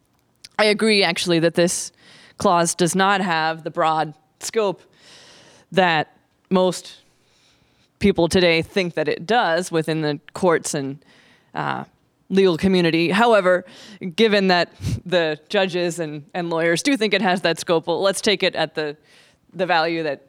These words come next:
that most of the legal community gives it right now in terms of precedent and so on. So even if we take it in that way, which I do think is false on an originalist or textualist basis, it still doesn't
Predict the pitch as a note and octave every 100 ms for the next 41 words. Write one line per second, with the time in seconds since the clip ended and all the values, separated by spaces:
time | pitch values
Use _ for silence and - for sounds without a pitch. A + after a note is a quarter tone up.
0 | _ - D3+ F3 F3 F3 D3+ D#3+ E3 D#3+
1 | D#3 F3 D#3+ D3+ D3 D3 G3 F3 G#3+ E3+
2 | D#3 E3 D#3 - G3 F3 D3+ D#3 D#3+ D#3+
3 | D3+ G3+ G3 E3 D3+ - D3+ D3+ C#3 C3+
4 | D#3+ _ _ _ _ _ _ - _ -
5 | G#3 A3+ D4 C4+ A3+ G3 F#3 F#3 F3+ D#3+
6 | _ _ _ _ _ _ _ _ - G#3+
7 | F3+ D#3+ - G3+ A#3+ F3+ E3+ D#3+ E3+ D3+
8 | _ - G#3 F3 D#3 D3+ F3+ D#3+ D#3+ D#3
9 | D3+ D#3 D#3 D#3 D3 C#3 C#3+ C#3 C#3+ -
10 | D3+ C#3 D#3 C#3+ C#3 C3+ - - - -
11 | - - - - - _ - G#3+ - D#4+
12 | E4 C4+ F#3 F3+ F3 E3